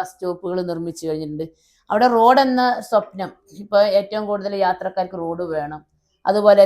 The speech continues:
തന്നെ വാഹനം ഓടിക്കുന്ന ആളുകൾക്കുള്ള റോഡ്. ഇപ്പൊ കെ സി ബി റോഡ് തൊട്ടിട്ട് ലക്കിടി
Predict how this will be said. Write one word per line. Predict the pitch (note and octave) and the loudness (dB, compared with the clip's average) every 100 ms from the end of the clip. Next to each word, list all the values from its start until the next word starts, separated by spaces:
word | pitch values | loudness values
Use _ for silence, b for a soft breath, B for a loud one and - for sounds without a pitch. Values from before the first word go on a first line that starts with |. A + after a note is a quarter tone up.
| G3 | 4
തന്നെ | G3 F#3+ F#3+ F3 | -4 -2 -2 2
വാഹനം | F#3+ G#3 A#3 A3 | 2 2 0 -4
ഓടിക്കുന്ന | G3+ F#3+ G3 F#3+ | -6 -8 -10 -8
ആളുകൾക്കുള്ള | F3 F3+ F3 F3 E3+ | -4 -2 -4 -6 -6
റോഡ്. | E3+ D#3 D#3 C#3 - _ _ | -4 -4 -8 -10 -16 _ _
ഇപ്പൊ | - G#3 | -8 -6
കെ | G#3 G#3+ | -2 -4
സി | A3 B3 | -4 -4
ബി | B3+ | 2
റോഡ് | A#3+ A#3 A3+ | 2 2 2
തൊട്ടിട്ട് | A3 A3 G#3 A3 A#3+ A3 | -2 -6 -6 0 0 -2
ലക്കിടി | F#3 F3+ G#3+ | -8 -4 2